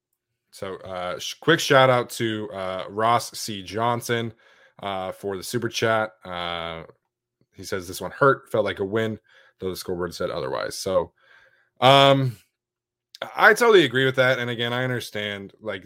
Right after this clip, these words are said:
uh, like I said, the frustrations are sound. Um, but, you know, this is a game that I think really kind of shows that the Chargers were here to play. You know, I, I think that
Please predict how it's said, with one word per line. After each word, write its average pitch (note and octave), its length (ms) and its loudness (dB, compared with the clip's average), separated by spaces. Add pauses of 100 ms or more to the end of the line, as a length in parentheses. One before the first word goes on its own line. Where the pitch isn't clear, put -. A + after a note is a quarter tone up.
(120)
uh, G2+ 140 -10
like G2 160 -12
I G2 80 -8
said, F2+ 240 -12
the F#2 80 -14
frustrations G#2 600 -6
are F#2 140 -8
sound. G#2 440 -10 (580)
Um, F#2 520 -6 (300)
but, F2+ 540 -4
you F#2+ 140 -16
know, F2+ 120 -8
this G2+ 180 -8
is A2+ 100 -4
a A2 80 -2
game G#2+ 320 -2
that G#2 100 0
I G#2 120 0
think G#2+ 260 -2
really G#2+ 220 0
kind G#2+ 180 0
of G#2 140 -4
shows G#2+ 800 0 (720)
that A2 180 0
the A#2 80 -6
Chargers B2 440 4
were B2 160 2
here B2+ 240 0
to B2+ 100 -4
play. B2 320 4
You F#2 140 -12
know, G2+ 200 -6
I, G2+ 140 -8 (240)
I G#2+ 120 -8
think A2+ 280 -8
that G#2+ 300 0